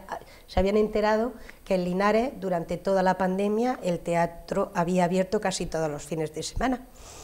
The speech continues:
Y decía que era un hito cultural importante y a destacar en esta ciudad, de, de que esta ciudad apueste por la cultura incluso en pandemia. Y lo hemos hecho humildemente. A veces hemos abierto el teatro, pues, con cuarenta personas,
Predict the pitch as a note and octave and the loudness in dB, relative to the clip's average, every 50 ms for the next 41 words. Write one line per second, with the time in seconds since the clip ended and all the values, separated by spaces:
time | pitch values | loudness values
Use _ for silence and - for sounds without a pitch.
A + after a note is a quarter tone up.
0 | - - - - - - - - - - G#3+ G3+ G3 F#3+ F#3 F3+ E3+ E3 D#3+ D#3 | -18 -18 -18 -20 -20 -20 -20 -20 -10 -4 -2 0 0 0 0 0 0 0 -2 -4
1 | D#3+ - - - - - - - - - F3 F#3 - G#3 G#3 G3 G3 F#3+ G#3 G#3+ | -6 -10 -16 -18 -18 -16 -14 -4 2 2 2 4 4 2 2 2 0 0 -2 -2
2 | G#3 G#3 G3+ F3+ - F#3+ F#3 F3 - F#3 F3+ F3+ F#3 G3 G3 - G3+ F#3+ F#3 F3 | -2 -2 -4 -4 -2 -2 -2 -2 -2 0 2 4 4 2 0 -2 -2 -2 -2 0
3 | - F#3 F3 F3 - F#3 F3+ F#3 F#3+ F#3+ - G#3+ A3 G3 F3+ F3 - - F#3 F3 | 2 0 0 0 2 2 2 2 2 0 0 0 2 2 2 0 -2 -2 -4 -2
4 | - F3 F3+ F3 F3 F3+ F3 - - - F#3 - F#3 F3 F#3 F#3 F3+ F#3+ F#3 F3+ | 0 2 2 2 0 -2 -2 -4 -4 -6 -6 -4 -2 0 0 0 0 -2 -4 -4
5 | - - - - - F3 E3 - F3+ F3+ - G3 F3+ - F#3+ G3 F#3+ F#3+ - - | -8 -14 -14 -8 -4 -4 -2 -2 -2 0 0 -2 0 2 4 4 4 4 4 4
6 | F#3 F3 - - F#3+ F#3+ F#3 - - G3+ F#3+ - - - G3+ F#3 F3+ F3+ - F3+ | 4 4 4 4 0 -2 0 0 0 0 0 -2 -2 0 2 2 2 0 0 -4
7 | F3+ - G3+ G3 G3 F#3+ F#3+ F#3+ F3 - - E3+ E3 - - E3+ D3 - D#3 D#3+ | -2 0 0 0 0 0 -2 -4 -4 -2 0 0 0 0 -2 -4 -4 -4 -4 -4
8 | E3+ F3+ E3+ D3+ C#3 - - - - - - - - G#3 G3 A3 G#3 F#3+ E3+ F#3+ | -2 -4 -4 -4 -6 -10 -12 -20 -20 -20 -14 -6 -2 2 4 4 4 4 4 0
9 | G3 G3 - - D3+ E3 F#3 F#3+ F3+ F3 F#3 G3+ F3 - D#3+ E3 F3 F3 - G#3 | 0 -2 -4 -6 -4 -2 -2 0 0 0 0 0 0 2 0 0 0 0 0 0
10 | G3+ G3 F#3+ F#3+ F3+ F#3+ F#3 F#3 - F#3+ E3+ - G3 F#3+ F#3 - - - G3 - | 0 2 2 0 2 0 -2 -2 -4 -6 -4 -2 -2 -2 -2 -2 -4 -6 -6 -4
11 | - F3+ E3 - D#3+ D#3+ G3 A3+ A3 F3 - D3 C#3 - - C#3+ C#3+ - | -4 -4 -4 -2 -2 -2 -2 0 -2 -2 -4 -4 -8 -8 -10 -10 -12 -14